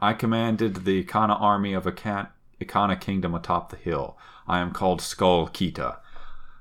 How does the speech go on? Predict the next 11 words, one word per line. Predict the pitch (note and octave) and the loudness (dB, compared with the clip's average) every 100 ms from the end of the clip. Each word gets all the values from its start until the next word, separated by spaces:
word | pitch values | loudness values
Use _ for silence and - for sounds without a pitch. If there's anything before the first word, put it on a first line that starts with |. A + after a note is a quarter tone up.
| - - - | -20 -20 -6
Since | B2 A#2 | -2 0
being | B2 A2+ G2 | 4 4 4
shamed | - A2+ A2+ G2 | 2 2 2 4
by | G2 | 4
loss | G2 G2 G2 F2+ - - - - - - | 6 6 6 6 0 -6 -10 -14 -20 -4
in | F#2 | 0
a | F2 | 2
battle | E2+ F#2+ G2+ G2+ | 6 8 8 4
within | F#2+ F#2 F2 | 4 2 2
my | E2+ | 0
kingdom, | E2+ - F2+ D#2 - - | 0 -2 -2 -2 -8 -12